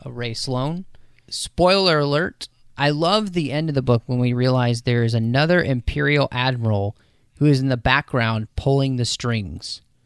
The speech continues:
And it reminded me so much of Thrawn, obviously, that I don't know if they'll use him at all,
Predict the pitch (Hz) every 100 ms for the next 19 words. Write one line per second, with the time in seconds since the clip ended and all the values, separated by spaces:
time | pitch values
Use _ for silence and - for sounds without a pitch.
0 | _ _ _ _ _ _ - 131 127 117
1 | 110 - 147 123 131 131 151 143 127 123
2 | - 160 170 170 165 139 - 147 139 131
3 | 107 104 104 104 104 - 107 104 - _
4 | _ _ - 123 123 117 104 - - -
5 | _ _ _ _ _ _ _ _ _ _
6 | - 190 151 156 147 135 113 113 127 170
7 | 185 - 190 185 180 180 185 190